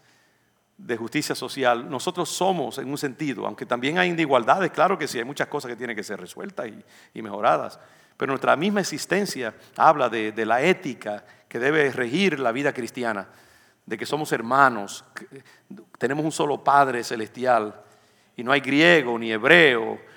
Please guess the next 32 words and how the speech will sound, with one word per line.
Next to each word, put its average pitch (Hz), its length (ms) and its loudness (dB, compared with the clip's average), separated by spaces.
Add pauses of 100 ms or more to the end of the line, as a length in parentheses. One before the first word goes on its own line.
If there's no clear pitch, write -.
(160)
ni 120 240 -4
hombre, 143 440 6
ni 120 120 -4
mujer, 143 460 6
ni 123 160 -4
rico, 175 420 2
ni 127 100 -6
pobre, 160 420 6
sino 147 220 -2
que 156 100 0
todos 170 300 0
somos 151 260 -4
una 160 160 -4
sola 156 440 0
raza, 127 420 2
una 127 140 -6
sola 127 200 -6
familia 107 480 -8 (220)
en 117 140 -6
Cristo 123 360 -6
Jesús. - 760 -8 (920)
Así 131 220 -4
que 165 340 2
no 160 180 0
debe 180 400 4
haber 151 220 6
ninguna 156 380 2
duda 147 260 2
acerca 135 280 -4
de 123 40 -2
nuestro 113 240 -10
compromiso 113 580 -8